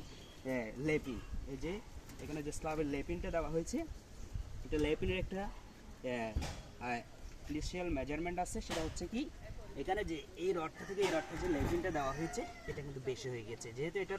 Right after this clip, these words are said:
টুয়েলভ এমএম রড অর্থাৎ বারো এমএম রড, বারো এমএম রডের মধ্যে আমরা সর্বোচ্চ পনেরো ইঞ্চি মতো কী করবো, লেপিং দেবো। সুতরাং এখানে দেখা যাচ্ছে এটা প্রায় দুই ফিটের চেয়ে বেশি হয়ে গেছে,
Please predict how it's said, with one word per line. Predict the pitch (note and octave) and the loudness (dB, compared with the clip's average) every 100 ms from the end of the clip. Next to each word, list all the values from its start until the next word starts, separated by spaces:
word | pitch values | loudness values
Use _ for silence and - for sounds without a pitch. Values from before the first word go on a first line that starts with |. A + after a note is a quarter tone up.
| D#3+ | 2
টুয়েলভ | C#3 D#3 F3 | 4 4 2
এমএম | F#3 F#3+ E3+ | 2 2 6
রড | E3+ C4 - - - - - C3 | 6 6 0 -8 -8 -10 -6 -4
অর্থাৎ | C3 D#3 C3 C3+ | 0 0 2 4
বারো | D3 F3 | 4 4
এমএম | G3 F3+ | 0 0
রড, | F#3 G3 C#3+ | 0 0 2
বারো | C#3+ E3 | 2 2
এমএম | F3 D3 | 2 0
রডের | C3+ C3 | 0 -2
মধ্যে | C3+ D3 D#3 | -4 -4 -2
আমরা | C3+ D#3 | -2 -2
সর্বোচ্চ | F#3+ F3+ F3 G3+ G#3 C3 | -2 -2 0 0 0 0
পনেরো | C3+ D3+ D#3 | 0 0 0
ইঞ্চি | - E3+ | 0 -2
মতো | D#3+ E3 | -2 -2
কী | D3 | 0
করবো, | C3+ C3+ A#3+ - - - | 0 0 -2 -2 -6 2
লেপিং | B2 A#2 A2+ A2+ | 2 2 0 0
দেবো। | G#2 - - - | -2 -8 -12 -12
সুতরাং | - D#3 E3+ | -6 0 2
এখানে | D#3 F3+ D#3 | 2 2 2
দেখা | E3 | 0
যাচ্ছে | F3 E3 | -2 -2
এটা | D#3 D#3 | -2 0
প্রায় | E3 F3 - - | -2 -4 -12 -6
দুই | C#3+ C3 | -2 0
ফিটের | D3 D#3 | 2 2
চেয়ে | D#3+ C3+ | 2 2
বেশি | B2 B2+ | 2 0
হয়ে | A#2 A2 | -4 -4
গেছে, | - | -4